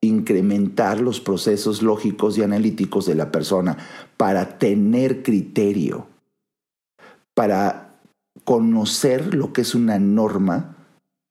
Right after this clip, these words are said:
aritmética y basado en ello, saber que una cifra cuando pasa del otro lado del igual cambia de signo,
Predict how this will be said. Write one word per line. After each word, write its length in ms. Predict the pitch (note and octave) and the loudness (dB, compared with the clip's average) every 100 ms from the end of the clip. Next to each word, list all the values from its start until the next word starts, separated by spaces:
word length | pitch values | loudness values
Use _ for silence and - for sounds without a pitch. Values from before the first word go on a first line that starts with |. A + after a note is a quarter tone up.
| _ - | _ -6
aritmética 1080 | - G2+ - B2+ A2+ E3+ - G#2 C3+ - - | -2 0 2 0 0 -4 -2 0 -2 -6 -4
y 140 | A2+ A2 | 0 0
basado 600 | G2 F#2 - F#2+ F#2 F#2 | 0 -2 -2 0 0 2
en 140 | F#2+ | 2
ello, 480 | A#3+ D#2 G2+ D#3 - - - | 0 2 0 -2 -6 -18 -18
saber 460 | - - A2 C3 D3 | -6 -2 0 0 0
que 120 | E3+ | 0
una 180 | E3+ D3 | 0 -2
cifra 520 | - E3 D#3 A#2 A#2+ | -2 -2 0 0 0
cuando 320 | A#2 G#2 G#2 | 0 0 0
pasa 260 | A#2 A#2+ A#2 | -2 0 0
del 200 | G#2+ G2 | 2 0
otro 240 | A2+ A#2+ | 0 0
lado 240 | G2+ A2+ A2+ | 2 2 2
del 120 | G#2+ | 0
igual 340 | A2+ A2+ A#2 | 0 0 0
cambia 280 | A#2+ G#2+ G#2+ | 0 0 2
de 100 | G#2 | 0
signo, 520 | G2 B2+ G#2 E2+ - | 0 0 0 -2 -4